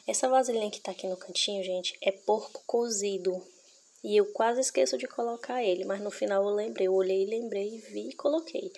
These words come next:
Ó, porco cozido, vou colocar, era pra mim ter colocado esse porco junto com a carne,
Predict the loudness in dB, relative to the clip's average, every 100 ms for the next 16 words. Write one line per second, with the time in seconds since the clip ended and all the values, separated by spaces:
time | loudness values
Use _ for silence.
0 | -16 -16 -18 -4 -2 -2 -2 -2 -2 -4
1 | -4 -2 -4 -4 2 2 2 -2 -2 -4
2 | -4 -12 -2 6 8 8 6 -2 -6 -2
3 | 0 0 -2 -4 -4 -6 -2 -2 0 -4
4 | -2 -4 -6 -8 0 0 0 -6 -8 -6
5 | -4 -4